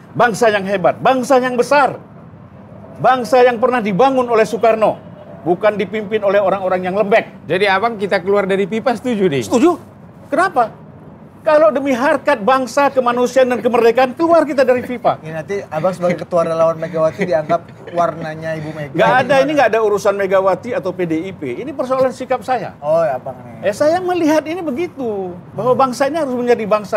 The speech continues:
Speaker 1: besar.
Speaker 3: Agak sama nggak sama
Speaker 1: Eh,
Speaker 3: Bu
Speaker 1: kita
Speaker 3: Mega
Speaker 1: jangan
Speaker 3: punya ini,
Speaker 1: takut.
Speaker 3: Bang?
Speaker 1: Kalau kita takut terus begini, kita diancam nggak bisa main bola, kita sedih, terpuruk-puruk. Saya tanya,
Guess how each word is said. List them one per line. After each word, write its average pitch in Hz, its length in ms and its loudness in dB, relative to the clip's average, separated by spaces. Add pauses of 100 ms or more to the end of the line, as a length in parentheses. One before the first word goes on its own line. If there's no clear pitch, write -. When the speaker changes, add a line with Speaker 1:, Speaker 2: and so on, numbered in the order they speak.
Speaker 1:
besar. 262 560 -2
Speaker 3:
Agak 180 160 0
sama 202 320 -2
nggak 190 160 -2
sama 160 80 -2
Speaker 1:
Eh, 156 80 -2
Speaker 3:
Bu 160 80 -4
Speaker 1:
kita 165 80 -6
Speaker 3:
Mega 160 240 0
Speaker 1:
jangan 285 80 -2
Speaker 3:
punya 302 160 -2
ini, 311 80 -4
Speaker 1:
takut. 277 480 2
Speaker 3:
Bang? - 480 -20
Speaker 1:
Kalau 311 240 2
kita 294 320 -2
takut 330 480 -2
terus 277 240 4
begini, 240 400 -2
kita 240 160 2
diancam 214 480 0
nggak 185 160 0
bisa 185 240 -2
main 185 160 -4
bola, 180 240 2
kita 175 160 -6
sedih, 180 560 -6 (320)
terpuruk-puruk. 180 720 -2 (320)
Saya 262 240 0
tanya, 262 480 -2